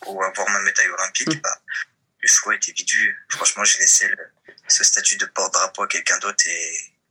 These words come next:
Speaker 1: et je prenais ma médaille, quoi, tu vois.
Speaker 2: Mm.
Speaker 1: Donc voilà, ça a été un plus, ça a été un plus.
Speaker 2: Ouais, mais un plus, euh, un plus vraiment, euh, vraiment très fort.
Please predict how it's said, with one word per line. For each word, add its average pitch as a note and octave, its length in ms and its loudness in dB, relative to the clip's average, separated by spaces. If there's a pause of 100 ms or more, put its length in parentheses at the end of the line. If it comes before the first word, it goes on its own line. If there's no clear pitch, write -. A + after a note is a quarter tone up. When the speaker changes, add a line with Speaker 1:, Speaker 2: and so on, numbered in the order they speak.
(380)
Speaker 1:
et - 160 -18 (120)
je - 120 0
prenais - 260 -4
ma G2+ 120 -2
médaille, - 340 2
quoi, - 200 -12 (240)
tu - 140 2
vois. - 160 -2 (300)
Speaker 2:
Mm. D#3+ 60 -8
Speaker 1:
Donc - 280 -2
voilà, G2+ 240 0
ça - 160 6
a - 60 -2
été - 160 0
un - 80 -4
plus, - 520 0 (140)
ça - 140 0
a - 20 -12
été - 100 -6
un - 100 -12
plus. - 420 -4 (540)
Speaker 2:
Ouais, B2 120 0
mais C3+ 120 -4
un C#3 100 -4
plus, - 320 -6
euh, C3 160 -2
un D3+ 100 -4
plus D#3 220 -6
vraiment, D#3+ 420 -4
euh, C#3 40 -6
vraiment E3+ 280 -2
très F#3 160 -4
fort. - 260 -8